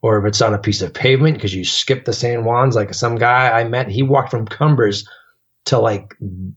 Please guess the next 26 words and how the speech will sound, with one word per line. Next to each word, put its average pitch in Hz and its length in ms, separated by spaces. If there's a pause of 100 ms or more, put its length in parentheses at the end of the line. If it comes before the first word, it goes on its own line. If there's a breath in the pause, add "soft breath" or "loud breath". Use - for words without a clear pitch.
(160)
uh, 85 340
Battle 107 460
Pass 107 440
in, 104 80
like, 98 180
southern 110 420
Wyoming, 104 600 (360 loud breath)
like, 98 240
something 156 180
like 104 120
five - 240
hundred 127 240
something 113 240
miles 113 340
on 110 80
the 95 80
road. 104 240
His 104 160
feet 123 240
were, 104 120
like, 95 260
just - 280 (100)
destroyed. 101 680
I 113 60
was 104 100
like, 101 240